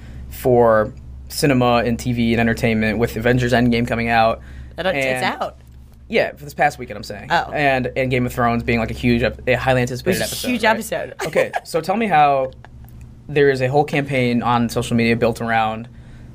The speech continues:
Speaker 1: not spoiling the end of Avengers Endgame, and you're basically ostracized like LaShawn McCoy, uh, was when he <laughs> spoiled it on Twitter,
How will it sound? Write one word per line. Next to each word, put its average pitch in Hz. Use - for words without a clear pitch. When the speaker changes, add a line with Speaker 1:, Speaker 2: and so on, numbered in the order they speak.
Speaker 1:
not 131
spoiling 120
the 110
end 110
of 110
Avengers 113
Endgame, 110
and 110
you're 127
basically 135
ostracized 117
like 110
LaShawn 117
McCoy, 127
uh, 113
was 120
when 123
he 160
<laughs> -
spoiled 123
it 120
on 120
Twitter, 120